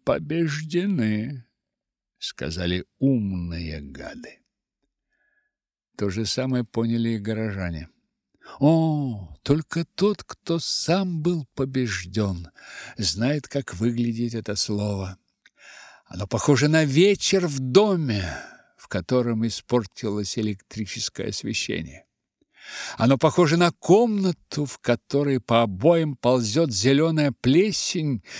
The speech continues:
полная болезненной жизни. Оно похоже на рахитиков, демонов, ребят,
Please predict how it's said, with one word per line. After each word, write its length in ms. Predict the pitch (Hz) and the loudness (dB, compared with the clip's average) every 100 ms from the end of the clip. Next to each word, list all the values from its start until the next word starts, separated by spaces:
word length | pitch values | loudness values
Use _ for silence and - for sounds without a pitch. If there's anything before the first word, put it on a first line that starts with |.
| - - _ _ | -14 -16 _ _
полная 420 | 135 143 139 135 | 2 4 2 0
болезненной 720 | 104 120 139 123 127 120 120 | 2 2 2 0 -2 -2 -2
жизни. 600 | 113 123 110 98 90 85 _ _ _ _ _ _ _ _ _ _ _ _ - - - | -2 -4 -4 -6 -8 -10 _ _ _ _ _ _ _ _ _ _ _ _ -20 -18 -16
Оно 200 | - 127 | -6 -6
похоже 720 | 147 147 - 165 139 147 131 120 _ _ _ _ - | -4 -6 0 0 2 0 0 -6 _ _ _ _ 0
на 200 | 110 120 | 2 4
рахитиков, 1160 | 135 - - 160 - - 120 - 120 101 - - | 0 -2 0 0 0 -4 -4 -6 -8 -8 -12 -14
демонов, 960 | 87 85 131 127 110 110 117 101 - | -8 0 2 2 0 0 -2 -4 -8
ребят, 760 | 107 117 107 123 113 87 - | -2 -2 0 0 -2 -8 -16